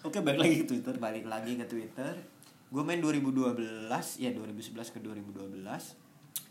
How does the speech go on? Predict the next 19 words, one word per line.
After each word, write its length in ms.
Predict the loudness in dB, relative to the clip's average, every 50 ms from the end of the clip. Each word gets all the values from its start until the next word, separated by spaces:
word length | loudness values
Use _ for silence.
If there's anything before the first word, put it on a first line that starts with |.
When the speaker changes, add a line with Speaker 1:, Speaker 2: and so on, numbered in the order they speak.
| -20 -20 -20 -20 -14 -4
Speaker 2:
Itu 640 | 0 0 0 0 0 0 2 4 4 6 6 6 6
dulu 320 | 6 6 6 6 6 6 4
pakai 240 | 2 2 4 4
H 80 | 4 4
P-nya 240 | 2 0 -2 -2 -2
H 20 |
P 120 | -4 -4 -4
Cina 200 | -4 -2 -2 -4
kan. 300 | -4 -6 -6 -8 -8 -10 -12 -14 -16 -16 -12
Jadi 220 | -12 -8 -8 -8
pakainya 560 | -6 -8 -8 -8 -8 -8 -8 -8 -8 -8 -8 -8 -8 -8 -10 -10 -12 -12 -14
H 80 | -12 -12 -12
P 100 | -10 -8
Mito 320 | -8 -6 -6 -8 -8 -8 -8
waktu 240 | -8 -8 -10 -12 -14
itu 120 | -14 -14
kalau 180 | -14 -12 -12 -12
nggak 140 | -14 -14 -14
salah. 180 | -16 -16 -18